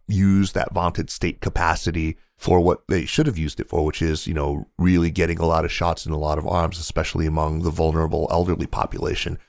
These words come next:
Now there, there's a big plan to do that. And we all anticipated that that was going to be announced after the Party Congress, that that was part of the reopening plan, that they would have to really start using that coercive capacity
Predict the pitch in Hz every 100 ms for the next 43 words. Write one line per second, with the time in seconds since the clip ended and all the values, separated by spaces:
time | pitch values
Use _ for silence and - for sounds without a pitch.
0 | _ _ _ - 101 98 101 98 101 -
1 | 95 82 - 85 85 82 78 - 87 76
2 | 73 - 82 117 98 - - - - -
3 | - 127 160 233 226 113 - - 104 80
4 | 78 80 - - - 85 80 80 73 73
5 | 73 - - - - - - - - -
6 | - - - - 85 87 - - 87 87
7 | 80 - 90 85 85 80 53 55 - 73
8 | 76 73 - 78 - 82 80 82 80 -
9 | 85 78 87 82 85 87 78 - _ _
10 | _ - 98 104 92 87 80 - - 85
11 | 90 - 76 - - 80 78 - 87 -
12 | -